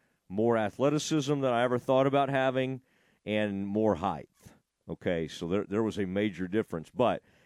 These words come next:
everything he tried to pull off, it was just like, "Oh, wait, this is exactly what I tried to do when I played." <laughs> So they were a funny little team to watch because they had a ton of guys.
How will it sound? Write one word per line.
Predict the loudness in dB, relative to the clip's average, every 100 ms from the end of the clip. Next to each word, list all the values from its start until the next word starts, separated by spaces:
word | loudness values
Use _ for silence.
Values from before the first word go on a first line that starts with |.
| _
everything | 2 2 4 2 2 0 -2
he | -2 -4
tried | 0 0 0
to |
pull | -2 0 2
off, | 0 -2 -10 -20 _ _ _ _ -8
it | -6
was | -4 -6
just | -8 -2
like, | -2 0
"Oh, | 2 2
wait, | 2 -2 -6
this | -6 -8
is | -8
exactly | -8 -8 -4 -2 -4 -6 -4 -2
what | 0 0
I | -4
tried | -6 -4 -4 -4
to |
do | -6 -4 -2
when | -2
I | -6
played." | -10 -14 -12 -12 -12 -18 -18 _ _ _ -18 -18 -8
<laughs> | -6 -6 -10 -20
So | -8 0
they | 6
were | 8 8
a | 6
funny | 4 4 4
little | 2 0 0
team | 0 0 2
to | 2
watch | 2 2 -2 -10 -18 -10
because | -8 -4 -4 -2
they | -2
had | -2
a | -4 -6 -8
ton | -2 0
of | 0
guys. | 0 2 2 2 2 -2 -6